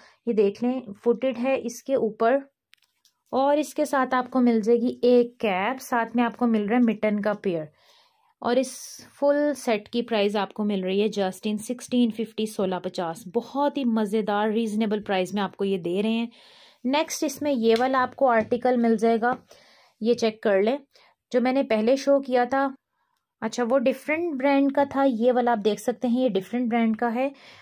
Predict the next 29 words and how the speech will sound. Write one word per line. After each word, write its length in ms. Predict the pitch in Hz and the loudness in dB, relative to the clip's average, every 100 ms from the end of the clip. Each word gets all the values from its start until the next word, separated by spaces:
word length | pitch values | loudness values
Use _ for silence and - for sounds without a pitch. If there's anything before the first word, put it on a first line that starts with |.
| - | -8
अच्छा, 200 | 220 247 | -4 -2
इसमें 320 | - 269 311 | -4 -4 -4
आपको 260 | 330 311 302 | -2 -2 -2
मिल 160 | 285 254 | 0 2
रहा 140 | 269 | 2
है 60 | 220 | 2
एक 180 | 240 | 0
फुल 240 | 240 277 269 | 0 0 2
बॉडी 360 | 220 208 196 226 | 2 0 2 0
रोम्पर, 480 | 196 180 202 269 277 | 0 -2 -2 -2 -2
साथ 220 | - 233 220 | -4 -4 -2
में 80 | 254 | -2
मल-, 260 | 240 226 | 0 0
मिल 180 | 220 226 | 0 0
जाएगी 240 | 220 240 226 | 2 2 2
आपको 260 | 214 - | 0 -2
इसमें 300 | 214 220 220 | -2 -2 -2
ये 140 | 220 226 - | 0 -2 -2
कैप 440 | 226 180 202 269 247 | -2 0 -2 -2 0
और 120 | 233 | 0
इसके 220 | 220 233 | 0 0
अलावा 180 | 208 202 | 0 0
मिल 180 | 208 196 | 0 0
जाएगा 240 | 196 208 | 0 0
इसमें 300 | 202 202 208 | -2 -4 -2
ये 100 | 233 | 0
मिटन 340 | 233 214 208 196 | 0 -2 -4 -4
का 120 | 208 | -6
पेयर। 300 | - 165 | -4 -6